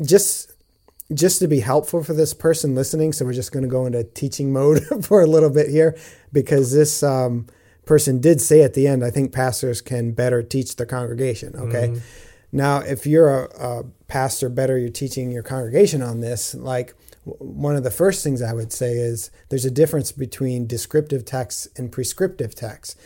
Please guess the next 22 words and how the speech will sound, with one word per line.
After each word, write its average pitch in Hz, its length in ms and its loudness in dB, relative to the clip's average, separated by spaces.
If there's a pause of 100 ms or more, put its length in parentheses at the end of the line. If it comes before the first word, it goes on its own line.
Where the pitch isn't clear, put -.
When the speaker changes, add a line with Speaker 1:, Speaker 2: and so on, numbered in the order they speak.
(300)
Speaker 1:
A 127 60 -4
descriptive 131 640 0
text 123 400 -6
is 120 100 -10
like 123 200 -4
a 123 40 -4
narrative. 127 480 0
It's 143 160 -4
just - 340 -8
describing 127 1040 -6
the 131 160 -6
events 123 300 -6
that 113 140 -8
happened. - 520 -6 (560)
They're 135 140 -4
not 156 200 2
necess-, - 580 -4
necessarily 135 560 -4
saying, 131 560 -2
they're 135 100 -2
not 139 260 -6
prescribing, 110 880 0